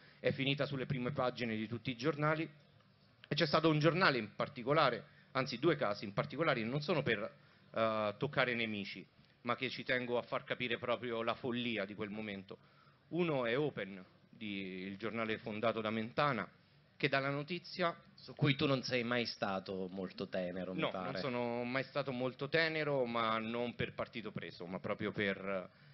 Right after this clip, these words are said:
Speaker 1: analisi fatte e speranza di avere un prodotto nuovo in Italia, che nuovo purtroppo al momento non è. Eh, e che cosa fa Open? Dalla notizia.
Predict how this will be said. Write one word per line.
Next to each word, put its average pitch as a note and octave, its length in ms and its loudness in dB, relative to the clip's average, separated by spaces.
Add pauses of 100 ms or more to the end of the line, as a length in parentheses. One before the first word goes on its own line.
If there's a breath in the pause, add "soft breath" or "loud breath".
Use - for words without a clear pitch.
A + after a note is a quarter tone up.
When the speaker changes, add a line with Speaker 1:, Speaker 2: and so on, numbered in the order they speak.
(160 loud breath)
Speaker 1:
analisi C#3 540 4
fatte C3+ 640 0
e C3 140 0
speranza E3 640 -2
di A#2 260 -4 (320 loud breath)
avere A2+ 280 2
un G#2+ 120 -2
prodotto A2+ 400 0
nuovo G#2+ 220 0
in G#2 60 -4
Italia, G2 440 -2
che F#2 340 -8
nuovo G2+ 540 -4
purtroppo - 500 -6
al G#2 80 -2
momento G2+ 440 -4
non F#2+ 200 -2
è. E2 80 -8 (560 soft breath)
Eh, G#2 920 -2 (140)
e - 100 -8
che C#3+ 140 -10
cosa D#3+ 260 2
fa C3+ 180 4
Open? G#2 420 0
Dalla D#3+ 220 4
notizia. G2 600 -4